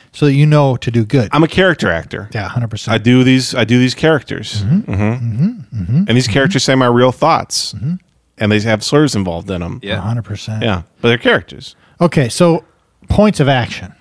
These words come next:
Speaker 2: Yeah.
Speaker 1: All right. Number one, we gotta get this mattress company off the ground.
Speaker 2: Sure.
Speaker 1: All right. Fuck a mattress dot com.
Speaker 2: Sure.
Speaker 1: That's
Speaker 3: Yeah.
Speaker 1: what I'm thinking.
Speaker 2: Jasper Mattress.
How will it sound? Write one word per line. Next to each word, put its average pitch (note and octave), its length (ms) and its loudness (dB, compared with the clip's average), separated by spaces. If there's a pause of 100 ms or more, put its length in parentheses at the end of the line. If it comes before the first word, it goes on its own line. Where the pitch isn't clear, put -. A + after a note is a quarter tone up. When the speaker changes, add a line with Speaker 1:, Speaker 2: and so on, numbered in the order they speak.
Speaker 2:
Yeah. A#2 180 2
Speaker 1:
All C#3 40 6
right. D#3 200 2
Number G3 240 4
one, C3 400 0
we B2+ 120 2
gotta D#3 200 2
get C#3 160 0
this B2 200 0
mattress A2+ 400 0
company G#2 360 -2
off G2+ 200 -4
the G2+ 80 -6
ground. F#2 340 -8
Speaker 2:
Sure. G2 320 -2
Speaker 1:
All A2+ 80 -2
right. D3 240 2 (440)
Fuck - 300 0
a G#3+ 60 4
mattress D3+ 440 2
dot A2+ 280 -2
com. F#2 360 -4
Speaker 2:
Sure. G#2+ 360 0 (200)
Speaker 1:
That's - 120 2
Speaker 3:
Yeah. G#2+ 200 0
Speaker 1:
what C3 80 -8
I'm B2+ 120 2
thinking. F#2+ 400 -10 (240)
Speaker 2:
Jasper A#2+ 420 0
Mattress. G2+ 600 -2